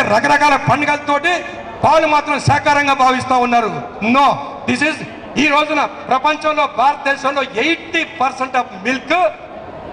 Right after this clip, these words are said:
మిల్క్ కల్తీ అయిపోయింది. కల్తీ గల మెయిన్ కల్తీ ఏంటంటే ప్రపంచంలో పాలు, పాలు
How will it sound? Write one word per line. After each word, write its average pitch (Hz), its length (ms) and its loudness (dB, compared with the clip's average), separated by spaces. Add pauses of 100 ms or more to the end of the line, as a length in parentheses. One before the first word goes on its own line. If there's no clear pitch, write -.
(400)
మిల్క్ 339 400 0 (1080)
కల్తీ 311 340 0
అయిపోయింది. 220 360 -4 (180)
కల్తీ 302 460 -2
గల 269 120 2 (680)
మెయిన్ 359 420 2 (260)
కల్తీ 311 280 2
ఏంటంటే 277 260 2 (100)
ప్రపంచంలో 277 500 2 (460)
పాలు, 294 320 6 (360)
పాలు 302 240 4